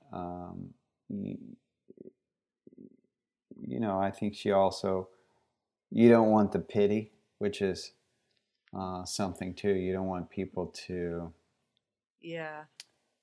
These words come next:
Speaker 1: You know, I, that's what I told, when I told my friends, I was like, "Please, just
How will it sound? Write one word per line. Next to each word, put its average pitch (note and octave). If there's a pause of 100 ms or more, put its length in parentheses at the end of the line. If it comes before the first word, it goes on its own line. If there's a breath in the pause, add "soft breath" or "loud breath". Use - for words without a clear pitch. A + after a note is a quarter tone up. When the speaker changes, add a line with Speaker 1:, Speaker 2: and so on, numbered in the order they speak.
(640)
Speaker 1:
You F#2+
know, F2+
I, G2
that's A#2
what A#2
I G#2
told, G#2+
when G#2+
I A2
told B2+
my G#2+
friends, G2+
I F2+
was F2
like, E2+
"Please, G2+
just A#2+